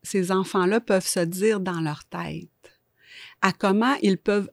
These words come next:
interpréter la situation. Je trouve ça important de dédramatiser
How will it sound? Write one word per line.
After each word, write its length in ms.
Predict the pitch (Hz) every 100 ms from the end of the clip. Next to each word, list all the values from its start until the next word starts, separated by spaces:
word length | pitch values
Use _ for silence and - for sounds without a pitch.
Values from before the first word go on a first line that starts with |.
| -
interpréter 960 | 262 254 - 233 - - 190 - 220
la 160 | 190 160
situation. 720 | - - 175 156 156 - 170 _ _ _ _ _ _ _ _ _ _ _ _ _ _ _ _ _ _ - _
Je 100 | -
trouve 260 | 185 - 175
ça 140 | -
important 680 | 202 190 170 160 - 202 220
de 160 | 190
dédramatiser 960 | 160 180 175 170 170 165 - - 185 214